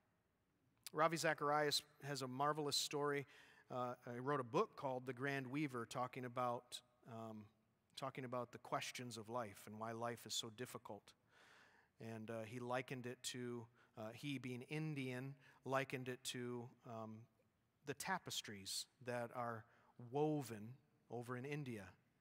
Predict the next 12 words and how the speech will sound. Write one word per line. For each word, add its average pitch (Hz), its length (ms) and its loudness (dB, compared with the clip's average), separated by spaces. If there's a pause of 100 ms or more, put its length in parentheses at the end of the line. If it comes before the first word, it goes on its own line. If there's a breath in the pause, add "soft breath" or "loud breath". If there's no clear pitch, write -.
(280 soft breath)
And 127 100 -2
if 131 100 -4
you 135 80 -2
see 196 220 6
a 165 60 8
tapestry 160 720 4
woven 139 500 4
in 120 100 -4
India, 120 500 -4 (380 loud breath)
you'll, 131 300 -2
you'll 139 200 -2
see 123 380 -2